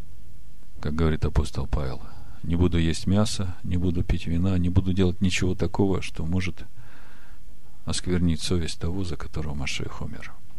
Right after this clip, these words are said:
То есть, не давай преткновения своим поведением ни иудею, ни елену, ни мужу своему, ни жене своей,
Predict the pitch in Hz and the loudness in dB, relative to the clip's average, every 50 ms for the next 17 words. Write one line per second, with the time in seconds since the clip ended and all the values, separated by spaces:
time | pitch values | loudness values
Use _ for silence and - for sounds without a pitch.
0 | - - - - - - - - - - - - - - - 85 80 - - - | -2 -2 -2 -2 -2 -2 -2 -2 -2 -2 -2 -2 -2 -2 -2 -2 -2 -2 -2 -2
1 | - - - - - - - - - - - - - - - - - - - - | -2 -2 -4 -2 -2 -2 -2 -2 -2 -2 -2 -2 -2 -2 -2 -2 -2 -2 -2 -2
2 | - - 107 117 110 113 117 117 117 107 95 - 98 95 - - 101 98 95 92 | 2 6 8 10 10 10 10 10 10 10 8 6 4 4 2 2 4 4 6 6
3 | 90 85 80 73 69 73 - - - - - - - - - - - - 95 92 | 4 4 4 2 0 -2 -2 -2 -2 -2 -2 -2 -2 -2 -2 -2 0 2 4 6
4 | 101 101 90 90 - 85 85 87 82 85 80 71 71 69 69 - - - 92 98 | 6 6 6 4 2 2 2 2 0 0 0 0 0 -2 -2 -2 -2 0 2 4
5 | 107 110 110 107 107 104 98 95 92 90 87 85 85 85 - - - - - - | 6 8 8 8 8 6 6 6 4 4 4 4 2 0 0 -2 -2 -2 -2 -2
6 | - - - - 92 104 113 107 98 90 90 87 82 80 82 76 80 - - - | -2 -2 0 4 8 10 10 12 10 10 6 6 6 4 2 0 0 0 -2 -2
7 | - - - - - - - - - - - - - - - - - - - - | -2 -2 -2 -2 -2 -2 -2 -2 -2 -2 -2 -2 -2 -2 -2 -2 -2 -2 -2 -2
8 | - - - - - - - - - - - - - 98 107 113 113 113 110 104 | -2 -2 -2 -2 -2 -2 -2 -2 -2 -2 -2 2 6 10 12 12 12 12 12 12
9 | 101 - - 98 92 92 90 90 90 87 87 90 87 - 85 90 95 104 98 - | 8 6 6 4 4 6 6 6 4 4 2 0 -2 -2 0 2 4 4 4 4
10 | 104 98 95 92 90 - - - 104 87 80 80 82 87 87 | 4 4 4 4 4 2 2 0 0 0 0 0 -2 -2 -2